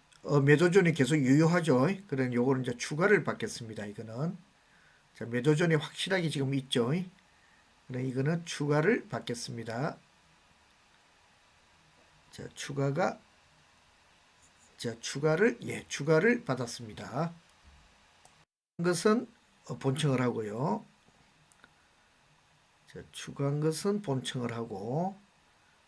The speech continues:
자, 지금 매도 존입니다. 자,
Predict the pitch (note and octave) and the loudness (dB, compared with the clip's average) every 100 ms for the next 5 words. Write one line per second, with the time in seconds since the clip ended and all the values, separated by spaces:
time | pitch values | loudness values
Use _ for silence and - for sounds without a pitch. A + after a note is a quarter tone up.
0 | _ _ - G#2+ - B2 B2 A#2+ B2 D3+ | _ _ -16 -12 -6 -4 -4 -4 2 4
1 | D3+ C3 A#2+ A#2+ A2+ A2 A2+ E3+ G#3 - | 4 0 -2 -4 -6 -4 -2 -4 -4 -12
2 | _ _ _ _ _ _ _ _ - _ | _ _ _ _ _ _ _ _ -20 _
3 | _ _ _ _ _ _ _ _ _ _ | _ _ _ _ _ _ _ _ _ _
4 | _ _ _ - - | _ _ _ -20 -16